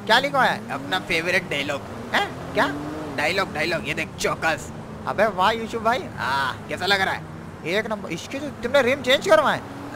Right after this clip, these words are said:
Speaker 2: सब भाई लेते ये पूरी simple थी, लाल color में थी, मैंने लेते इसको मैं custom ले गया Los Santos और ऐसे ही मॉडिफाइड करवाई है मैंने। ओए होए होए होए, पूछे नहीं। <laughs> हाँ।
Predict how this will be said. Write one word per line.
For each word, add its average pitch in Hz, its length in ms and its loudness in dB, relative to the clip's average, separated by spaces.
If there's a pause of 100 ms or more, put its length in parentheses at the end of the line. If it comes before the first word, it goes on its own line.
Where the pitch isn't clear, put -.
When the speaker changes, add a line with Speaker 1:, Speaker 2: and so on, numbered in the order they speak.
(140)
Speaker 2:
सब 190 280 0
भाई 180 340 2
लेते 175 340 0
ये 185 140 0
पूरी 160 300 0
simple 139 480 -2
थी, 131 200 -2 (460)
लाल 135 240 0
color 123 280 -4
में 117 140 -8
थी, 101 160 -12 (280)
मैंने 143 200 0
लेते 151 500 0
इसको - 200 -4
मैं 175 160 -2
custom 156 380 -6
ले 123 160 -4
गया 127 100 -2
Los 123 240 -6
Santos 110 340 -8 (120)
और 160 160 -4
ऐसे 160 220 -2
ही 175 60 -4
मॉडिफाइड 147 540 -2
करवाई 127 400 -2
है 143 80 -2
मैंने। 139 260 -4
ओए 127 220 0
होए 110 200 -4
होए 104 180 -2
होए, 110 220 -4
पूछे 123 380 -4
नहीं। 110 160 -6
<laughs> - 40 -8
हाँ। 127 380 0